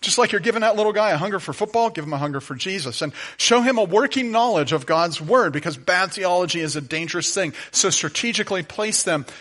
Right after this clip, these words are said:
in places where they can get some good theology. And, and show them a commitment to Christ.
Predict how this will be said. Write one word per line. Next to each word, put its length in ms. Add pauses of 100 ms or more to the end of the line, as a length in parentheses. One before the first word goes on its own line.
in 140
places 580
where 180
they 160
can 180
get 140
some 280
good 160
theology. 460
And, 80 (220)
and 140
show 260
them 160
a 60
commitment 440
to 100
Christ. 640